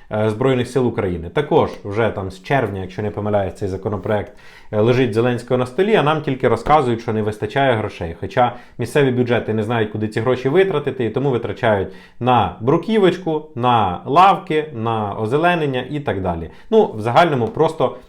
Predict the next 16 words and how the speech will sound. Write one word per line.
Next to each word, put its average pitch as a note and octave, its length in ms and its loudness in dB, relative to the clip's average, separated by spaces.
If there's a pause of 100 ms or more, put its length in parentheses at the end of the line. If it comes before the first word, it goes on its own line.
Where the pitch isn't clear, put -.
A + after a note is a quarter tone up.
(140)
через A#2 240 2
тендери A#2+ 400 2
крадуть A2 420 -4
ці - 100 -10
кошти B2+ 420 -2 (420)
собі A2+ 500 -2 (120)
на G2+ 140 -2
рахунки, G#2 440 -2
щоб A2+ 200 -6
їм A#2+ 100 -2
було G2+ 220 0
за F#2+ 120 -4
що - 180 -2
жити E3 440 0
і A2+ 100 -4
їздити C3 640 -2